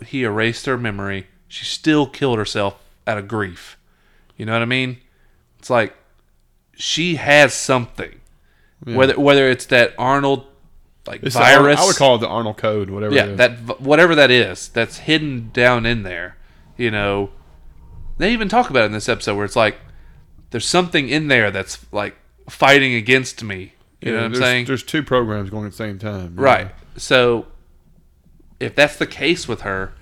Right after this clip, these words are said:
Speaker 1: and she's able to override even what, you know, Ford is saying.
Speaker 2: Well, e-, even though, you know, like, she was still out of control and she was unresponsive. And Ford came out there and he played, you know, he put in there, played some video.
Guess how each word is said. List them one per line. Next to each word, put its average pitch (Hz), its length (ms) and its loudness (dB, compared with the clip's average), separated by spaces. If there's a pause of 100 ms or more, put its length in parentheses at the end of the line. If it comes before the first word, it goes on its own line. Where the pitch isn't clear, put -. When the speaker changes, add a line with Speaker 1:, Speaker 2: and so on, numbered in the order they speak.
(260)
Speaker 1:
and 110 140 -10
she's 135 180 -4
able 120 260 0
to 113 260 -2
override 113 800 2
even 117 340 -4
what, 104 280 -4 (880)
you 117 120 -10
know, 92 300 -10
Ford 151 420 2
is 104 100 -4
saying. 90 300 -4
Speaker 2:
Well, - 100 -8
e-, 165 220 -6
even 143 180 -4
though, 139 180 -4
you 120 180 -8
know, 120 200 -6
like, 117 180 -6
she - 240 -10
was 113 160 -10
still 131 200 -4
out 113 120 -2
of 107 80 -10
control 110 520 -4
and 104 140 -12
she - 120 -10
was 107 180 -8
unresponsive. 117 1000 -10 (300)
And 113 160 -12
Ford 135 260 -2
came 123 160 -6
out 113 180 -8
there 113 300 -4
and 104 120 -10
he 107 100 -8
played, 123 520 -4
you 117 120 -10
know, 113 80 -4
he 107 80 -6
put 127 140 -4
in 120 60 -6
there, 110 140 -6
played 120 320 -6
some 117 240 -8
video. 104 480 -10